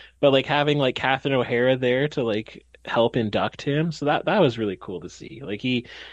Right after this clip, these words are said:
he went through some bad times, but it looks like he's kind of back to himself. So that, that was great to see.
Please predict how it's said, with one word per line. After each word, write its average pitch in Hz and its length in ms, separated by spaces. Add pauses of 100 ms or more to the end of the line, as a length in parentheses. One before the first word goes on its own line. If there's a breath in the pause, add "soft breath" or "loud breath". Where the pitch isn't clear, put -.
(120)
he 135 140
went 156 160
through 147 120
some 131 180
bad 117 240
times, 107 340
but 104 100
it 87 60
looks 101 200
like 98 140
he's 90 280
kind 92 260
of 85 160 (180)
back 95 380
to 82 320 (480 loud breath)
himself. - 560
So - 140
that, 90 240
that 101 160
was 98 120
great 73 260
to - 80
see. - 280